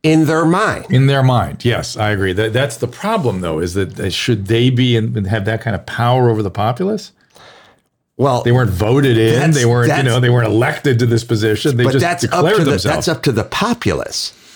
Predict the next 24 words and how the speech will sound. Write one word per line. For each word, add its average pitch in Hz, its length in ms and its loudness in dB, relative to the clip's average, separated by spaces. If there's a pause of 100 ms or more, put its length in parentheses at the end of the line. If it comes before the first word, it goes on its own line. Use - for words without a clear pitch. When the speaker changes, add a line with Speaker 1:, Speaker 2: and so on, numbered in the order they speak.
(520)
Speaker 2:
I 131 140 0
agree. 117 600 0
Speaker 1:
You, 117 140 2
Speaker 2:
E-, 151 120 0
Speaker 1:
people 123 300 0
Speaker 2:
except - 360 0
Speaker 1:
can't, 143 320 -2
people 185 300 0
do 143 240 2
not 139 400 0
have 127 260 -2
to 117 80 0
believe 123 600 2 (640)
every 143 260 0
time 131 440 0 (600)
Oprah 147 360 2
is 117 100 -2
talking 147 380 0
about 120 220 2
a 98 60 0
serial 170 460 2
killer 113 420 2
and 110 100 2
explaining 123 600 0